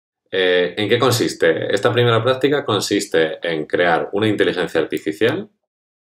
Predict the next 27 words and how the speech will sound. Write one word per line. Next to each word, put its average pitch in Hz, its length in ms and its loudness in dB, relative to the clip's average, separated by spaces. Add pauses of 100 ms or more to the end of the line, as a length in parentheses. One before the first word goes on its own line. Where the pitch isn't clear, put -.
(280)
que 95 160 -2
sea 90 360 2
capaz - 520 0 (520)
de 87 320 0
adivinar 90 680 0 (120)
si - 240 -4
somos, 107 1000 0
eh, 95 300 4
un 95 180 0
estudiante 127 920 0
o 90 120 0
un 85 120 -4
trabajador, 71 520 -2
¿vale? 98 200 0
Lo 95 100 4
que 85 60 0
vamos 95 220 0
a - 20 4
hacer 98 200 0
es 85 140 0
entrenar 80 800 -2 (160)
a 87 80 -6
una 90 100 -2
inteligencia 90 440 2
artificial 135 680 0 (1040)
para 98 380 0
que 87 560 0